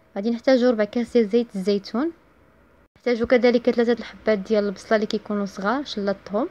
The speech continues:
نحتاجو ال-، الكرشه او الدواره او ال-، المهم الامعاء ديال الخروف. غنحتاج جوج معالق كبار ديال القزبر ومعدنوس، ثلاثه الفصوص ديال الثومه، ونص حامضه مصيره.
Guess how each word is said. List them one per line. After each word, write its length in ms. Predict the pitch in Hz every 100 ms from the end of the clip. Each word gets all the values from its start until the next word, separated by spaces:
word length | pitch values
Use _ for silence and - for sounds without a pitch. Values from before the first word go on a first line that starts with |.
| - - - - -
نحتاجو 540 | 208 - 226 196 214
ال-، 200 | 202 208
الكرشه 840 | 196 196 185 185 190 - 311 - 220
او 260 | 226 208 196
الدواره 840 | 196 196 190 180 220 202 185 185
او 280 | 220 220 208
ال-، 360 | 196 196 202 202 - - - -
المهم 340 | 220 226 226
الامعاء 580 | 208 190 185 202 214 262
ديال 380 | 196 214 208 208
الخروف. 540 | 190 - 196 214 311 - - - - - - - -
غنحتاج 280 | 262 - 240
جوج 220 | 220 220
معالق 280 | 202 214 208
كبار 280 | 220 208 202
ديال 180 | 196 208
القزبر 360 | 240 214 208
ومعدنوس، 640 | 202 185 180 - 226 381 - - - - -
ثلاثه 180 | 226 226
الفصوص 420 | 208 - 240 220
ديال 180 | - 202
الثومه، 480 | - - 202 208 311
ونص 280 | 285 262 -
حامضه 280 | 247 220
مصيره. 460 | 254 226 214 180